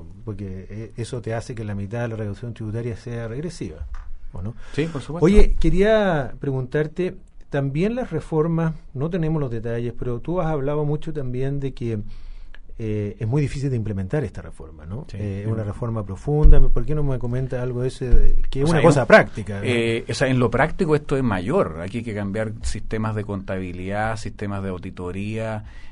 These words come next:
Speaker 2: eh, registro. Hay muchos formularios de impuestos que hay que cambiar.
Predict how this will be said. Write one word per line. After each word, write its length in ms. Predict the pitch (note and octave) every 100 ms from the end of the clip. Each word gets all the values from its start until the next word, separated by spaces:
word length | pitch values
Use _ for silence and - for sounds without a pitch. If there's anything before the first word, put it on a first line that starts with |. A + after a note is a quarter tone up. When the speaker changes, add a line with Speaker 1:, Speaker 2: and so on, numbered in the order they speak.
| -
Speaker 2:
eh, 400 | F#2+ F#2 F2+ F2 F2+
registro. 880 | G2 F#2+ - B2+ A2 - B2 B2 A#2+ - - - -
Hay 180 | A2
muchos 560 | A2 A#2 A#2 A#2 B2+ C#3
formularios 840 | - B2 G#2+ G#2+ A2+ E3+ G#3+ A3 G#3+ -
de 160 | - C3
impuestos 480 | B2+ A#3 B3 A#3+ E3+
que 100 | F3+
hay 60 |
que 140 | F#3 E3
cambiar. 480 | D3 D3 B3 G#3+